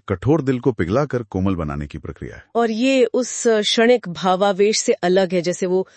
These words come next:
Speaker 2: नशे में कीर्तन करने वालों का उदाहरण दिया था, उससे ये कैसे अलग है?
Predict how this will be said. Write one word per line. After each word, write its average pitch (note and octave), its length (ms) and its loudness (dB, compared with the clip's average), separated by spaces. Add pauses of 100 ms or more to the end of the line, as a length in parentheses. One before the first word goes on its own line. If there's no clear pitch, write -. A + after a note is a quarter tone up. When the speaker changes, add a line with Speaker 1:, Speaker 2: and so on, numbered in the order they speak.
(220)
Speaker 2:
नशे F#3 300 2
में G3+ 140 2
कीर्तन F#3+ 360 0
करने F3+ 280 0
वालों E3+ 240 2
का E3 160 2
उदाहरण D#3+ 480 2
दिया D3+ 200 0
था, E3+ 180 -6 (300)
उससे B3+ 300 0
ये B3 160 4
कैसे F#3+ 280 0
अलग D3 280 -4
है? C#3 60 -16